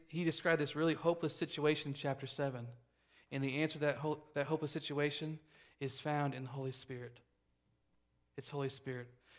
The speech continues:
You know, in the, in the, uh, through first seven chapters of Romans, Holy Spirit is only mentioned one time, and that's Romans five five, where it says, "The love of God has been shed abroad in your heart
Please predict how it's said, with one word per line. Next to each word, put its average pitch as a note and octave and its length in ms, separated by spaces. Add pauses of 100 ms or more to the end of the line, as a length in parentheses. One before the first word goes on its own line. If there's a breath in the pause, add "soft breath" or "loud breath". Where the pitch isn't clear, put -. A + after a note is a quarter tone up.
You C#3+ 80
know, D3 120
in D3 60
the, C#3 140
in C3+ 100
the, C3 180 (140)
uh, B2 140 (280)
through C#3 200 (140)
first D#3 260
seven D3+ 220
chapters D3 340
of C#3 100
Romans, C3+ 480 (340 loud breath)
Holy C#3+ 200
Spirit C#3+ 240
is C3+ 80
only C#3 140
mentioned C3 280
one C3 200
time, C#3 260
and B2 80
that's B2 180
Romans C3 280
five C3 300
five, B2+ 320
where - 260
it - 20
says, B2+ 120
"The B2 80
love C3 200
of C3 80
God C3 220
has A#2+ 40
been C3 100
shed C3+ 260
abroad C3 220
in B2 40
your B2+ 100
heart C3 300